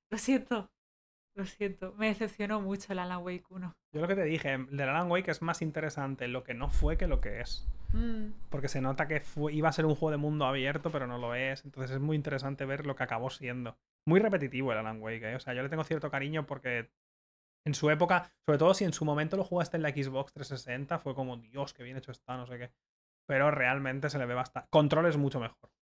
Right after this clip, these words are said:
Speaker 2: Control de la misma empresa es mucho mejor videojuego.
Speaker 1: Mm.
Speaker 2: La
Speaker 1: No lo he
Speaker 2: verdad.
Speaker 1: jugado ese, ¿ves? No lo sé. Se me hizo muy repetitivo la mecánica esa de
Speaker 2: Ah.
Speaker 1: linterna pegar, linterna pegar.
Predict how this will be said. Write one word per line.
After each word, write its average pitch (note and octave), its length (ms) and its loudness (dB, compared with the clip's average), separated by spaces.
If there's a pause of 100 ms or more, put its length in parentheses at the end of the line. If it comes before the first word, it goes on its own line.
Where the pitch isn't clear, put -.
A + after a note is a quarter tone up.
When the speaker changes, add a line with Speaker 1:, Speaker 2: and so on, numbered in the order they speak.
(500)
Speaker 2:
Control C3+ 480 0
de C#3 100 2
la A#2+ 120 -4
misma B2 260 -14
empresa B2+ 520 -10
es C3+ 100 -10
mucho C3 300 -14
mejor A#2+ 260 -16
videojuego. B2 440 -14 (480)
Speaker 1:
Mm. G#3 240 -16 (400)
Speaker 2:
La A3+ 100 -6
Speaker 1:
No A#3 80 0
lo A3+ 60 0
he A3+ 40 -2
Speaker 2:
verdad. - 100 -8
Speaker 1:
jugado G3+ 340 -4
ese, G3 340 -12
¿ves? F#3+ 120 -20 (340)
No G3 160 -12
lo F#3 80 -12
sé. F#3+ 180 -20 (440)
Se G#3 80 -6
me A3 60 -2
hizo A#3 180 -4
muy B3+ 140 2
repetitivo F#3+ 800 -6
la G3 120 -2
mecánica F#3+ 560 -4
esa F#3 200 -20
de F3 520 -20
Speaker 2:
Ah. F#3 80 0
Speaker 1:
linterna G3+ 440 -4
pegar, F#3 280 -8
linterna F3+ 440 -20
pegar. - 380 -20